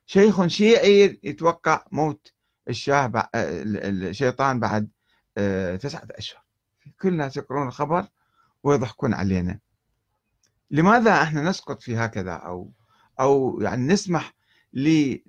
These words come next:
لأساتذة شيوخ مثلًا معمرين لحاهم صايرة بيضة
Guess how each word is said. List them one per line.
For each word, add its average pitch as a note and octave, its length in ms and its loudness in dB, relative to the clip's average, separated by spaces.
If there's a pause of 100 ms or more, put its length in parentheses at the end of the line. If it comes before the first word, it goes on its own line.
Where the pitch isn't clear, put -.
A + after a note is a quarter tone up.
(1700)
لأساتذة A#2+ 720 -2 (280)
شيوخ D3 480 2
مثلًا C3+ 220 -8
معمرين C#3+ 640 -2
لحاهم C3+ 340 -2
صايرة B2+ 260 -2
بيضة C#3+ 440 2